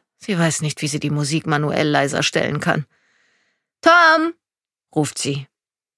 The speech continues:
Nessun Dorma übertönt sie. Tom hat jüngst beschlossen, dass er sich für Opern interessieren könnte. Ein weiterer Anlauf in einer Reihe von Selbstoptimierungsversuchen, die er seit ihrem Lottogewinn unternommen hat.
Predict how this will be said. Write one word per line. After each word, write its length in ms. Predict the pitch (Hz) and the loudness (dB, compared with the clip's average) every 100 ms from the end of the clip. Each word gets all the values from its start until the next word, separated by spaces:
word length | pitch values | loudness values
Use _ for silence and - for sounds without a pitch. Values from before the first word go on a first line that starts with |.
| _ | _
Nessun 460 | - 196 220 175 151 | 0 2 2 0 2
Dorma 460 | 165 175 160 135 139 | 2 2 2 -2 -4
übertönt 560 | 139 151 - 175 131 | -6 -6 -2 -2 -2
sie. 280 | - - 131 - _ _ _ _ _ _ _ _ _ _ _ _ _ _ _ _ _ | -6 -8 -10 -16 _ _ _ _ _ _ _ _ _ _ _ _ _ _ _ _ _
Tom 240 | - 226 220 | 0 4 4
hat 160 | 185 | 2
jüngst 320 | 180 190 - - | 2 0 0 -4
beschlossen, 540 | 160 - 180 - 147 | -4 0 -2 -2 -4
dass 160 | 139 - | -4 -4
er 80 | |
sich 180 | 135 147 | -4 -4
für 160 | - 151 | -2 0
Opern 340 | 185 - 156 | 0 0 -2
interessieren 680 | 151 143 156 143 - 156 147 | -2 -6 -6 -4 -2 -2 -2
könnte. 440 | 175 156 156 151 - - | -2 -2 -2 -4 -6 -4
Ein 160 | 202 | 0
weiterer 380 | 190 185 170 151 | 2 2 2 2
Anlauf 420 | - 170 156 156 | 2 2 0 0
in 80 | 180 | -4
einer 300 | - 156 143 | -2 -2 0
Reihe 300 | 160 170 160 | 2 2 0
von 240 | - 160 151 | -2 -4 0
Selbstoptimierungsversuchen, 1600 | 175 165 - - - 160 160 156 156 - 170 143 170 165 165 - - _ | 0 -2 -6 -10 -4 0 0 0 -2 -2 -2 -2 -2 0 -2 -4 -14 _
die 80 | - | -4
er 100 | 127 | 0
seit 280 | 151 165 - | 2 0 0
ihrem 200 | 156 147 | -4 -2
Lottogewinn 680 | 151 175 151 156 147 160 | -2 -2 -4 -4 -2 -2
unternommen 600 | 147 147 151 170 151 143 | -4 -4 -2 0 0 -2
hat. 240 | 147 - | -4 -6